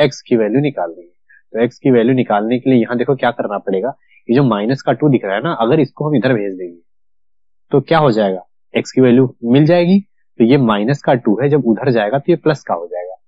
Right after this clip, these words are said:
तो x equals to यहाँ पर हो जाएगा सेवन और ये minus का टू इधर आ जाएगा तो ये हो जाएगा plus का। तो x की value यहाँ पर कितनी हो जाएगी, नाइन हो जाएगी। तो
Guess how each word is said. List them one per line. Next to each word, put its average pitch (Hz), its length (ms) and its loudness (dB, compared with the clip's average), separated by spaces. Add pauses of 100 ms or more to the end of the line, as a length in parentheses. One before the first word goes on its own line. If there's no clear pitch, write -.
(260)
तो - 60 -20 (140)
x 135 80 0 (180)
equals 107 560 -2
to 170 180 0 (340)
यहाँ 113 320 -2
पर 143 140 -4
हो 107 160 0
जाएगा 104 380 0
सेवन 127 440 -2 (280)
और 113 60 0
ये 113 100 6
minus 101 460 -4
का 135 140 0
टू 127 220 -2
इधर 104 240 -6
आ 123 120 0
जाएगा 98 340 -4
तो 110 160 -6
ये 101 100 -2
हो 98 120 -8
जाएगा 147 260 -2
plus 156 440 0
का। 85 180 -16 (520)
तो 110 140 -2
x - 140 -10
की 123 140 2
value 117 260 4
यहाँ 107 160 -4
पर 113 140 -8
कितनी 101 240 -4
हो 101 100 -6
जाएगी, 113 320 0 (480)
नाइन 135 280 2
हो 98 120 -6
जाएगी। 90 300 -6
तो - 460 -14